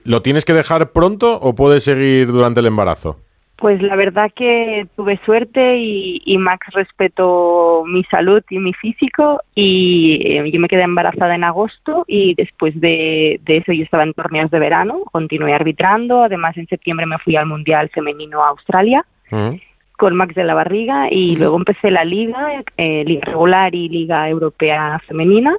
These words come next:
Speaker 2: y así hasta los cinco meses de embarazo, que entonces ya empecé a, a renquear un poco el cansancio y, y, y el estado de forma también y, y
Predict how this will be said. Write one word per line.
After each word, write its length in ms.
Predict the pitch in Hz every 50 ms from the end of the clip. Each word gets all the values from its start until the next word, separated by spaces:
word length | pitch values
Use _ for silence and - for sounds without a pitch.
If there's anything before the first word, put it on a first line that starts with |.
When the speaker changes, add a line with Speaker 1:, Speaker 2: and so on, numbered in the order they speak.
| - _ - - - - - - - _ _ _
Speaker 2:
y 300 | - 208 196 190 185 165
así 340 | 156 160 - - 185 175 185
hasta 760 | 185 196 - - _ - 214 202 196 185 170 165 156 151 151
los 140 | 151 165 170 -
cinco 240 | _ 208 202 196 185
meses 300 | 175 180 175 - 160 156
de 60 | 165
embarazo, 520 | 151 147 147 143 139 143 - 202 208 262 - -
que 240 | - 160 147 139
entonces 420 | 139 143 147 165 156 - 165 165 156
ya 160 | 175 175 160
empecé 460 | 156 165 156 - 156 - - - 156 151
a, 440 | 151 156 151 151 160 156 - - - _
a 120 | - 185
renquear 400 | - 190 190 190 - 170 160 165
un 100 | 175 175
poco 260 | - 180 175 - -
el 120 | 170 165 -
cansancio 960 | 180 170 165 175 - 196 170 170 165 175 170 - - 170 165 165 160 160 160
y, 480 | 165 160 156 156 147 147 143 135 - - _
y, 540 | - 147 147 143 143 143 139 139 147 156 - -
y 140 | 165 160
el 120 | 156 151 156
estado 280 | 170 170 - 165 156 156
de 120 | 156 160
forma 440 | - - 175 170 175 190 185 185 180
también 500 | - 175 170 170 170 175 185 196 208 208
y, 300 | 196 180 165 151 - -
y 300 | _ 151 147 147 143 139